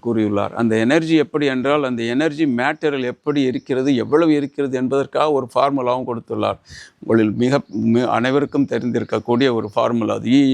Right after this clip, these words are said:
equal to M C square bar என்று ஒரு ஃபார்முலாவை கொடுத்துள்ளார். எனவே எனர்ஜி என்பது, சக்தி என்பது அனைத்திற்கும் அடிப்படையாக உள்ளது. அது உங்கள் கேமராவானாலும் சரி, உங்கள் மைக்ரோஃபோனாலும் சரி,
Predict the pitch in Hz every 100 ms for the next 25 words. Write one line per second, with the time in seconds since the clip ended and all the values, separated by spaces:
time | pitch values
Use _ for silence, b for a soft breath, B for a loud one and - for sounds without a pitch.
0 | 120 - 120 110 117 123 - 113 110 107
1 | - 120 123 - B B B B - 120
2 | 139 147 127 104 131 151 143 135 127 113
3 | 110 107 98 123 143 127 113 135 170 156
4 | 143 127 117 110 - 127 - 160 127 113
5 | 104 120 b b b b - 107 113 147
6 | 190 190 190 190 165 143 - 135 127 120
7 | 107 101 107 120 117 107 127 139 127 113
8 | 110 113 107 110 107 101 110 - 135 127
9 | 110 101 101 101 107 104